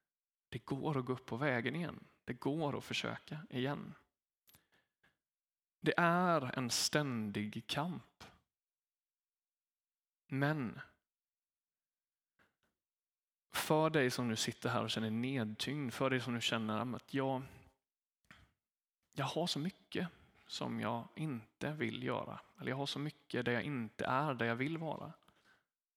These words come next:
så vill jag avsluta med att säga att det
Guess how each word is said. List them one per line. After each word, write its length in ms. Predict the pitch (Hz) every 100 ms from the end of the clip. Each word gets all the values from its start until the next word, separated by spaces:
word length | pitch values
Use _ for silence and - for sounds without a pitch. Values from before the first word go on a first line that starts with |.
| _ _ _ _ _ _ _ _ _ _
så 120 | -
vill 100 | 175
jag 160 | 143 165
avsluta 560 | 165 120 - 110 -
med 320 | 165 160 117 127
att 120 | -
säga 320 | - 123 107
att 120 | - - _ _ _ - _ _ _ _ _ _ -
det 120 | 160